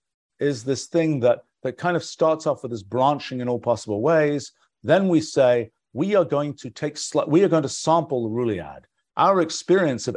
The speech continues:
everything is based on sampling the Ruliad from within the Ruliad.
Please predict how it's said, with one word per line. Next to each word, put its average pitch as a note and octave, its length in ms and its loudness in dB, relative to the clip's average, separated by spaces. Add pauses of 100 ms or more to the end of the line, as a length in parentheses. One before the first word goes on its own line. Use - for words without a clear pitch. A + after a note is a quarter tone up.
(120)
everything G#2 640 -2 (320)
is C3+ 140 -2
based D#3 320 2
on C#3 120 2
sampling C#3 520 -2
the A2+ 60 -2
Ruliad G#2 440 -2 (100)
from D#3 220 2
within E3 320 4
the B2+ 80 2
Ruliad. F2 600 -8